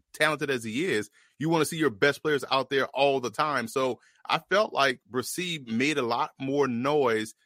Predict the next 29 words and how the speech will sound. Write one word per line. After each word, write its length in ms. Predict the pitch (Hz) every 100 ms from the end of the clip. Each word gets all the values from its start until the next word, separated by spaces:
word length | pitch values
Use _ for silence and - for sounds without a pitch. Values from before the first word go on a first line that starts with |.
| _ _ -
uh, 180 | 120 117
than 220 | 123 113
Carter. 340 | - 151 127
Carter 320 | - 143 160
made 160 | 160 160
the 100 | 147
splash 380 | - 139 151 160
plays, 240 | 160 156 147
which 160 | 143
are 80 | 110
great, 440 | 87 98 120 196 - _ _ _ -
but 220 | 135 131 _ _ -
in 160 | 139 127
terms 300 | 156 151 135
of 160 | 120
consistency, 640 | - 123 - 175 185 185 180
when 160 | 156
you're 100 | 135
watching 380 | 110 120 151 156
it 100 | 143
from 200 | 139 110
down 240 | 110 127 139
to 40 |
down, 280 | 123 131 127
play 160 | 135
to 80 | 98
play, 260 | - 165 143
he 80 |
was 140 | 143